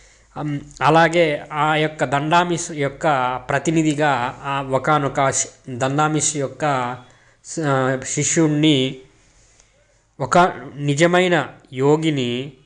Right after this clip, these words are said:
భారతదేశం నుంచి తీసుకో-, తీసుకొని వెళ్ళడంలో కృతా-, ఆ, తీసుకోవాలని, తీసుకొని వెళ్ళాలని నిర్ణయించుకున్నాడనమాట. ఆయన పేరు కళ్యాణస్వామి.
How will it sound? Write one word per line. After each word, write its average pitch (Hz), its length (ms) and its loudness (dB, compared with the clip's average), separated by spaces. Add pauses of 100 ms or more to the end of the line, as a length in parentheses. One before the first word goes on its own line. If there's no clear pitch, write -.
(120)
భారతదేశం 143 800 0
నుంచి 123 300 -10
తీసుకో-, 143 800 0 (380)
తీసుకొని 156 880 -2 (420)
వెళ్ళడంలో 147 800 2
కృతా-, 156 500 0 (2000)
ఆ, 127 420 -4 (800)
తీసుకోవాలని, 170 840 2
తీసుకొని 165 520 -4
వెళ్ళాలని 147 520 2
నిర్ణయించుకున్నాడనమాట. 117 1300 -2 (760)
ఆయన 160 240 4
పేరు 160 680 4
కళ్యాణస్వామి. 147 880 -2